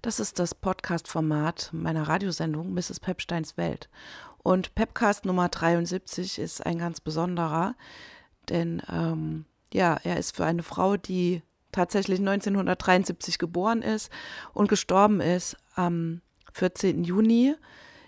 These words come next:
in diesem Jahr. Also, wenn ich das hier aufnehme, ist es gerade ein paar Tage her. Die Rede ist von D J Partex aus Hamburg. Sie war eigentlich eine, sie war eine der coolsten Musikerinnen und Menschen, die ich je getroffen hab und interviewt hab.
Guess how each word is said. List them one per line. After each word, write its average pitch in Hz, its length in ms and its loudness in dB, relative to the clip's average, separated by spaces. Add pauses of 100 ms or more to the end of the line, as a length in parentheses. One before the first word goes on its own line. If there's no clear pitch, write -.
in 180 160 -2
diesem 170 240 -2
Jahr. 170 320 2 (280)
Also, 160 500 -2 (180)
wenn 165 180 2
ich 160 140 -4
das 151 160 -2
hier - 180 -4
aufnehme, 160 480 -2
ist 151 120 -8
es - 100 -8
gerade 165 280 -2
ein 160 120 -2
paar - 160 -6
Tage 185 320 0
her. 233 340 2 (540)
Die 190 80 0
Rede 185 200 2
ist 185 140 -2
von 175 260 -4
D - 180 -10
J - 240 -6
Partex 175 760 -6 (300)
aus 190 300 0
Hamburg. 254 640 2 (840)
Sie 196 140 -4
war 208 140 4
eigentlich 180 340 2
eine, 175 440 0 (500)
sie - 200 -10
war 180 140 8
eine 185 240 4
der 185 140 2
coolsten 180 720 0 (260)
Musikerinnen 180 840 0
und - 260 -4
Menschen, 175 400 0
die 175 120 0
ich 170 120 -6
je 185 120 4
getroffen 180 560 0
hab 226 200 2
und 190 280 -2
interviewt 185 580 -2
hab. 208 240 -2